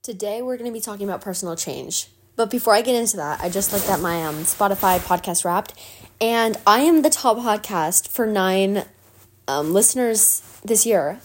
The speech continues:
like, on Spotify, which is great. Nine of my fans, I was their number one podcast because I am the best, best podcaster in the world,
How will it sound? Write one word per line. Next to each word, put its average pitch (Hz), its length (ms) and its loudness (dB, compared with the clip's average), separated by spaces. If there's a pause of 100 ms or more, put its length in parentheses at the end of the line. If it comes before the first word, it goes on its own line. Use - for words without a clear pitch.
like, 214 160 -2
on 214 140 -2
Spotify, 190 500 0 (400)
which 349 160 4
is 294 120 2
great. 233 460 4
Nine 220 200 2
of 254 60 2
my 247 100 2
fans, 247 320 0
I 196 80 4
was 208 100 0
their 214 120 0
number 202 220 0
one 208 220 2
podcast 190 680 0
because 208 560 2 (120)
I 208 180 0
am 208 540 0 (580)
the 208 80 -2
best, 202 420 0
best 220 280 4
podcaster 247 460 2
in 220 100 0
the 208 60 2
world, 202 420 6